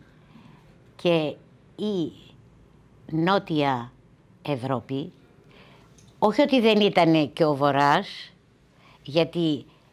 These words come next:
είναι οι Σουηδοί και οι Νορβηγοί αρχαιολόγοι που ανέσκαψαν τρεις προϊστορικές πόλεις που στην περιοχή τους. Και μην ξεχνάτε,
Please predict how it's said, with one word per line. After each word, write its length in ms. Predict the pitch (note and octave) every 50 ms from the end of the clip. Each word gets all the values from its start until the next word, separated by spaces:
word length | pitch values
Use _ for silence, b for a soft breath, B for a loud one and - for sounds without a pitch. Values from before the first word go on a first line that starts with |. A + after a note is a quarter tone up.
| b b b _
είναι 540 | - G3 A3 A#3 A#3 A3 G#3+ G3+ F#3+ F3 - - _ _ _ _ _ -
οι 100 | - F3
Σουηδοί 640 | D#3 - - - F3 F3+ E3 D#3+ D#3+ E3+ A#3+ C4 A#3+
και 140 | B3+ -
οι 120 | G#3 G3 F#3+
Νορβηγοί 680 | F#3+ F#3 F3 F3 E3 D3+ D#3 E3 D#3 - D4+ F4 D#4+
αρχαιολόγοι 1000 | A#3 F3+ D3 - - E3+ D#3+ D#3+ D#3 D3+ E3 D#3+ D#3+ D#3+ C#3+ C3 C#3 C#3+ C3+ B2 b b b b b _
που 160 | - F#3 F#3
ανέσκαψαν 1000 | F3+ F3+ F3+ G3 G#3+ A3 G3 - - - G3 E3+ - - - F3+ E3+ E3 D3+ - -
τρεις 340 | G3 G3 B3+ C4 - -
προϊστορικές 1000 | - - G3 F#3 F#3 E3 - - F3+ F3 D#3+ D#3+ D#3 - A3+ A3+ G#3 - - - - _
πόλεις 540 | - F#3+ G#3 A3+ A#3+ B3 B3 B3+ A3+ - - - - -
που 300 | - D4 C4+ G3 D3+ b b b b b b b b b
στην 680 | - - - - - - B3 C4+ D4+ E4 E4+ - - - _ _ _ _ _ _ _ _ _ _ _ _ _ _ _ _ _ _ _ _ _ _ _ _ _
περιοχή 560 | - C4+ C#4 C4+ D#4 D#4 D#4 D#4 - G4 -
τους. 400 | - F#3 D3+ C3 - - - - b b b b b b b b b b b b
Και 160 | - - A3+ A3+
μην 180 | A#3+ D#4 B3+
ξεχνάτε, 1000 | B3 C4 D#4+ D4+ - A#3+ C#4 C#4 C4 C4 A#3+ - - G3 F#3 F#3+ F#3+ G3+ G#3 G#3